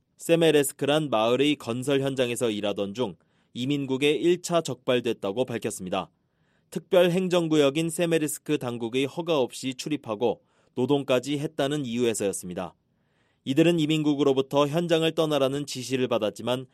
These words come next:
이 주 후 이민국에 또다시 적발되면서 결국 법원의 강제 추방 판결을 받은 것으로 전해졌습니다. 톰스크 지역 이민국은 이들을 임시 외국인 구치소에 수용한 뒤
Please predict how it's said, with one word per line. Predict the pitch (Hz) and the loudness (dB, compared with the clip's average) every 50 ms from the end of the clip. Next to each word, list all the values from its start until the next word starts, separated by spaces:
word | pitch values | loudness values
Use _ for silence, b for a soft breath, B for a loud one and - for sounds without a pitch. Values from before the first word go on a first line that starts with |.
| _ _ _ _ _ - | _ _ _ _ _ -8
이 | 131 135 139 | -8 -6 -4
주 | 131 143 147 | -2 -2 0
후 | 135 123 143 139 92 - _ _ _ _ | 0 2 0 0 0 -2 _ _ _ _
이민국에 | - 123 143 147 139 123 131 123 143 143 147 | -4 -2 -2 -2 -2 -4 -2 0 0 0 0
또다시 | - - 196 196 190 185 175 160 175 160 | 2 2 2 2 2 0 0 -2 -4 -6
적발되면서 | - 123 110 - 123 120 110 113 110 107 107 107 117 127 123 117 - _ _ _ _ _ - | -6 -6 -2 0 0 2 2 0 0 -2 -2 0 2 2 2 2 -2 _ _ _ _ _ -6
결국 | - 120 123 139 160 - - | -4 -2 0 0 0 0 -2
법원의 | - 113 113 110 123 123 135 151 151 | -4 -2 0 2 2 2 0 -2 -4
강제 | - - 120 110 117 123 143 147 | -6 -8 -10 -8 -4 -2 -2 -2
추방 | 139 - - - 160 160 160 | -2 -4 -6 -4 -4 -4 -4
판결을 | 156 - 160 156 143 135 131 123 127 135 139 | -4 -6 -6 -4 0 0 0 2 2 0 -2
받은 | - 113 110 107 113 113 | -2 -4 -6 -6 -6 -4
것으로 | 107 104 101 98 110 113 123 123 | -4 -4 -4 -2 -2 -2 -2 -2
전해졌습니다. | 123 120 117 117 110 98 98 92 - 92 90 90 95 87 85 _ _ _ _ _ _ _ _ _ _ _ _ _ _ _ _ _ | -2 -4 -4 -4 -4 -4 -6 -6 -8 -8 -8 -8 -8 -8 -8 _ _ _ _ _ _ _ _ _ _ _ _ _ _ _ _ _
톰스크 | - 180 185 185 - - - 180 165 | -4 -2 -2 -2 -2 0 0 0 2
지역 | 139 151 156 156 143 | 4 4 4 4 4
이민국은 | 135 139 135 135 131 120 120 117 117 139 147 151 143 135 _ _ _ _ | 0 -2 -4 -4 -4 -4 -4 -2 -2 -2 -2 -4 -6 -12 _ _ _ _
이들을 | 120 123 123 143 143 160 160 147 | -8 0 2 4 4 4 4 2
임시 | 131 131 139 139 131 156 156 143 | 0 -2 -4 -4 0 0 2 2
외국인 | 110 107 110 113 127 127 139 147 147 | 2 2 0 -2 -2 -4 -6 -6 -6
구치소에 | - - 131 127 - 135 127 131 123 120 127 127 | -6 -8 -8 -8 -8 -10 -6 -2 0 0 0 -2
수용한 | 127 - 143 131 123 117 110 104 98 | -2 -4 -4 -2 -2 -2 -4 -6 -4
뒤 | 113 120 120 110 | -4 -4 -4 -6